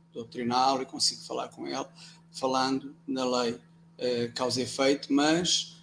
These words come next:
não falando destes termos, mas essencialmente nos termos de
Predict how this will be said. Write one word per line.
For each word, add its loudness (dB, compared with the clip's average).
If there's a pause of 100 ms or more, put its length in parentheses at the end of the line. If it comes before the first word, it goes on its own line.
não 4
falando 6
destes 4
termos, 4 (100)
mas 4
essencialmente 2
nos 0
termos 2
de 2